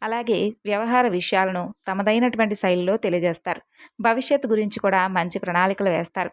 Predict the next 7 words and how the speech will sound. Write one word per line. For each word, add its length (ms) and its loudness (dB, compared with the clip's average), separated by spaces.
సమయానుకూలంగా 840 2
మాట్లాడేటటువంటి 960 0
నేర్పు 300 -4
కూడా 260 2
వీరికే 320 0
సొంతమని 500 -2
చెప్పుకోవచ్చు. 480 -6